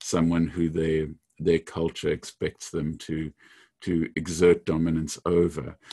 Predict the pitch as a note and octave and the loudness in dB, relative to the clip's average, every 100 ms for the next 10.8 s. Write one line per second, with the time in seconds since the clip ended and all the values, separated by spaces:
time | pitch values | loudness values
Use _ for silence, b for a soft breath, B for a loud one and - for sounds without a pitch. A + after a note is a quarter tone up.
0 | B - - E3 G3+ E3 D3 - A#2 A2 | B 2 6 6 6 2 0 0 -2 0
1 | E2+ - A#2+ D3 F#3+ G3+ C3+ B2+ - A2+ | -2 0 2 4 4 2 0 -2 -4 -4
2 | G2+ - G#2+ - B2 A#2 A2+ - b b | -4 0 0 0 0 0 0 -8 b b
3 | _ G#2+ G#2+ G#2 F#2+ F2 - - A2 A2+ | _ -4 0 2 2 0 -4 -10 -2 0
4 | A#2+ - G2 - F#2 G2 G2 D#2+ D2 - | 0 -2 -2 -2 -2 0 0 0 -4 -6
5 | F2+ E2+ E2+ F#2 G#2 B2 - G2+ F2 G#2+ | -6 -4 -6 -4 -2 -2 -2 -2 0 -2
6 | - F#2+ E2+ F2+ F#2 F2 F2 E2+ F2+ F#2 | -2 -6 -2 0 2 0 -2 -2 -4 -6
7 | E2+ - - F2 E2+ - E2+ E2+ E2+ - | -8 -12 -6 -4 -4 -4 -2 -2 -4 -2
8 | G2 F#2 B2 B2 A2 G2+ - F2 F2+ E2+ | -2 0 0 2 2 2 0 0 2 4
9 | E2+ D#2+ F2 - G2 G2 - - G2+ G2+ | 2 0 -2 0 -2 -2 -4 -6 0 2
10 | G2+ - F2 E2 F2 E2+ D#2 - | 2 0 -2 0 -2 -2 -4 -6